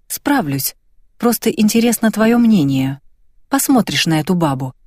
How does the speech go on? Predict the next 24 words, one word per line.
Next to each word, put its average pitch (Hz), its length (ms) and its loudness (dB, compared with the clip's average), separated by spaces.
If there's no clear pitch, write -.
У 180 80 -2
меня 165 320 0
такое 160 380 0
чувство, 147 560 -2
вроде 180 380 0
как 185 220 0
она 185 320 2
что-то - 380 -2
не 180 120 4
договаривает. 160 1000 -2
«Ну 269 80 0
хорошо», — 196 580 -2
пожала 139 380 -2
я 139 180 -4
плечами. 139 640 -4
Где 185 320 0
она 147 160 0
сейчас? 139 640 -6
У 185 80 -2
своей 196 360 2
матери. 139 540 -2
Та 170 140 0
действительно 160 640 0
больна? 156 440 0